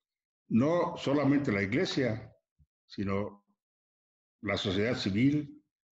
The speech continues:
las organizaciones, las instituciones. Y en ese sentido, pienso que con mucha sencillez y modestia podemos decir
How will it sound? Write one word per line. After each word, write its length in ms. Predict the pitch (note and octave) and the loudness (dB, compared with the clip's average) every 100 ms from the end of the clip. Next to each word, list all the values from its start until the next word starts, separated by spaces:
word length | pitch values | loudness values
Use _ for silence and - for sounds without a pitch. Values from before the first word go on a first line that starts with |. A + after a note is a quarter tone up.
| - | -8
las 180 | F#2+ - | -6 -2
organizaciones, 840 | F#2 F2+ F2+ F#2+ - B2 C3 C3 | -2 -2 -2 -4 -2 0 2 2
las 220 | A2 - - | 0 -2 -8
instituciones. 960 | - - - - A#2+ C3+ C#3 C3+ - _ _ _ _ _ _ _ | -14 -14 -16 -6 0 4 4 0 -8 _ _ _ _ _ _ _
Y 180 | A#2 A2+ | 0 2
en 100 | B2 | 4
ese 260 | C#3+ D#3+ | 2 0
sentido, 680 | B2+ D3+ D3+ E3+ C#3 - - _ _ _ _ | 0 2 4 4 0 -4 -18 _ _ _ _
pienso 440 | - B2+ B2+ C#3+ G#2 | -2 2 2 0 -2
que 160 | G#2 | -4
con 180 | - G2 | -2 0
mucha 480 | A2+ A#2 A#2 G#2 F#2 | 0 2 0 2 0
sencillez 680 | - G2+ - G2+ G#2 B2+ B2 | -2 -4 -2 -2 0 0 0
y 60 | G#2 | 0
modestia 560 | G#2 A2+ B2 C#3+ A2 | 2 0 0 0 -2
podemos 380 | G2+ G#2 A#2 A2+ | 0 0 2 0
decir 440 | A2 A2+ A#2 A2 | 0 0 0 -2